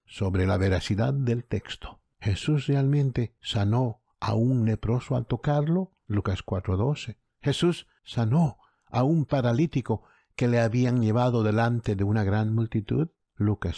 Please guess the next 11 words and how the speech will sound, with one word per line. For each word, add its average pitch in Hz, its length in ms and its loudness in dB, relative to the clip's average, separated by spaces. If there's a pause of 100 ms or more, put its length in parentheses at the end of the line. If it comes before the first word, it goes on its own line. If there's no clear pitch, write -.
cinco 95 340 -2
cuarenta. 98 260 -2
¿Citó 156 400 0
a 113 140 0
los 107 220 0
muertos? 131 600 0 (240)
Lucas 113 520 -2
siete, 117 400 -2 (100)
catorce, 95 580 -4
quince. - 580 -2 (200)
Jesús - 480 -2